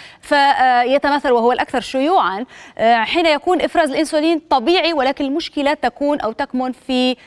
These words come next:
استجابة، آه، المستقبلات. أما النوع الثالث فهو مرتبط، مرتبط بالحمل، وينتهي عادة، آه، ما بعد الإنجاب.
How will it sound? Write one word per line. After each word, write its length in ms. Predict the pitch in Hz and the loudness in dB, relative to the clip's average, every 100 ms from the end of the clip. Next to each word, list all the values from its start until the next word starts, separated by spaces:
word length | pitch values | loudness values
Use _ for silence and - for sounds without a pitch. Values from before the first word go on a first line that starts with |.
| - | -12
استجابة، 680 | 226 - - 262 311 302 220 - - - _ - | -8 -6 -2 0 2 2 -2 -4 -20 -20 _ -4
آه، 300 | 208 202 240 | 0 0 0
المستقبلات. 880 | 226 196 208 180 196 247 339 359 | -2 -4 -6 -6 -2 2 2 0
أما 540 | - 349 339 311 302 247 | 0 -2 0 0 0 -2
النوع 320 | 233 226 196 | -4 -4 -4
الثالث 500 | 190 226 190 208 233 | -6 -8 -6 -6 -6
فهو 340 | - 214 196 | -6 -4 -4
مرتبط، 440 | 196 302 - 214 220 _ _ | -6 -10 -6 -4 -6 _ _
مرتبط 520 | 214 277 - 202 233 180 | -10 -8 -8 -8 -8 -8
بالحمل، 640 | 196 196 - 233 285 427 - - - - | -10 -10 -8 -4 -2 -4 -8 -20 -20 -8
وينتهي 920 | 254 277 330 359 285 269 262 262 262 202 | 0 0 0 0 0 0 2 0 -2 -2
عادة، 720 | 202 277 220 208 220 208 208 _ - _ | -2 0 -2 -4 -4 -6 -8 _ -20 _
آه، 260 | 196 196 190 | -6 -4 -4
ما 160 | 220 202 | -2 -2
بعد 280 | 190 180 | -2 -4
الإنجاب. 440 | 82 - 185 127 | -8 -10 -12 -12